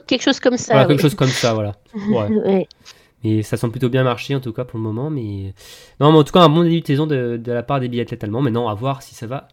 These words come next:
Speaker 2: durer ou pas. Euh, Émeric, maintenant, on va, alors, un dernier mot, hein, pour conclure sur cette partie masculine. On ne pouvait, euh,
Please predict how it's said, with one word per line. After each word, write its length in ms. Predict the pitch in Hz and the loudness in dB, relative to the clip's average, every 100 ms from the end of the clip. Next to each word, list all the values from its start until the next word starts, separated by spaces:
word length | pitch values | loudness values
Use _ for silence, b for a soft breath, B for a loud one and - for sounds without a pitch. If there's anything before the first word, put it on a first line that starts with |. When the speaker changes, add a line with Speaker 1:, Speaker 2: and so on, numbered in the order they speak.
| _ | _
Speaker 2:
durer 180 | - 127 | -6 -2
ou 60 | 131 | 0
pas. 180 | 120 117 B B - | -2 -6 B B 6
Euh, 160 | 139 | 10
Émeric, 260 | 160 185 214 | 10 10 6
maintenant, 180 | 175 185 | 4 6
on 20 | |
va, 140 | 165 | 6
alors, 340 | 151 - 131 131 | 4 0 0 0
un 80 | 143 | 0
dernier 240 | 147 156 | 2 4
mot, 180 | 165 175 | 4 4
hein, 80 | 139 | 2
pour 140 | - | -2
conclure 360 | 135 131 151 131 | -10 0 0 0
sur 100 | 131 | -2
cette 160 | 135 113 | -6 -4
partie 260 | 113 - | -6 -2
masculine. 460 | 127 123 - 147 175 b b b b b | -4 -2 0 0 0 b b b b b
On 140 | 117 113 | -4 -4
ne 40 | |
pouvait, 460 | 113 - 131 147 143 | -4 -4 0 2 2
euh, 360 | 120 110 101 | 0 -4 -6